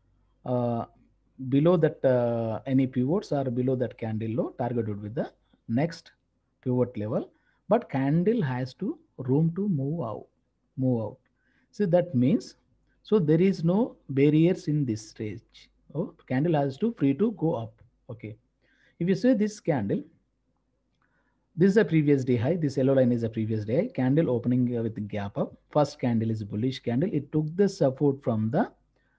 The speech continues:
uh, daily pivot R one and closes here.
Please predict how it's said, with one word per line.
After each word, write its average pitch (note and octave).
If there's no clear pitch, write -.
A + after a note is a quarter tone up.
uh, A#2+
daily D3
pivot G2+
R G#2+
one F2+
and D3+
closes B2+
here. G2